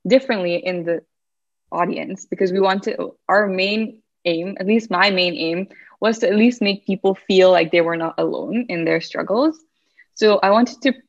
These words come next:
provide both a male and a female perspective. Now, like we keep saying, a, a lot of our plans had to be altered b-, due to the lockdown.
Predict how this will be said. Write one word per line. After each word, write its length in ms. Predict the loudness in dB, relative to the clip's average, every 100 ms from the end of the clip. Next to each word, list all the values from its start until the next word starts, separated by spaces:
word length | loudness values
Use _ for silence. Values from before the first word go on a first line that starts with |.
| _
provide 400 | -4 2 4 4
both 220 | 4 2
a 40 | 2
male 300 | -2 -2 -2
and 100 | -4
a 60 |
female 300 | -6 -6 -6
perspective. 720 | -8 -14 -10 -12 -10 -8 -8 -10 _ _ _ _ _
Now, 420 | -2 2 2 0 -8 _ _ _ _ _ _ 0
like 280 | 2 4 2
we 240 | 0 -2 _ -6
keep 180 | -6 0
saying, 380 | 2 2 2 0
a, 240 | 0 2 4
a 80 |
lot 180 | 6 6
of 100 | 6
our 160 | 4 2
plans 300 | -2 -4 -2
had 240 | 0 0
to 80 | -2
be 100 | -2
altered 560 | 0 0 0 -4 -4 -6 _
b-, 160 | -10 -10 _ _ -4
due 200 | -2 -2
to 100 | -4
the 60 |
lockdown. 640 | -2 -2 0 -4 -4 -4